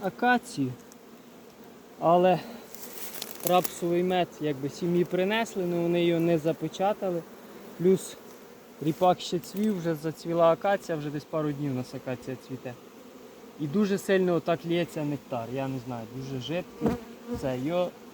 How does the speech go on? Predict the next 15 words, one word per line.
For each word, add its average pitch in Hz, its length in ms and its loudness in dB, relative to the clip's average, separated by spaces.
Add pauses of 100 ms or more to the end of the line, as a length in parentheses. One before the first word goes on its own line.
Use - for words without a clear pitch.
тобто, 165 220 -2 (260)
м, 170 60 -10 (140)
м, 175 140 -4 (240)
якби 190 360 2
навіть 208 420 0
хотіли 226 600 -2 (600)
при 165 140 -4
всьому 180 400 -4
бажанні 151 560 -2
відкачати, 170 720 -8 (1160)
ну, 156 60 -4
нереально, 151 580 4 (300)
він 165 200 -2 (800)
дуже 180 320 0
лється. 147 580 0